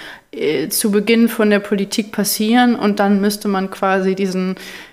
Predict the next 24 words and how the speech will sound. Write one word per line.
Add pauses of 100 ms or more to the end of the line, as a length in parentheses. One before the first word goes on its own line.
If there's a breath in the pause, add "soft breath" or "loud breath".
(180 loud breath)
ja,
wir
halten
den
demokratischen
Diskurs,
Diskurs
hoch (260 loud breath)
und
gucken,
dass
wir
nicht
abrutschen (280 loud breath)
in
diese
krasse
Polarisierung
und
in
diese
krasse
Schere. (500 loud breath)
Ähm,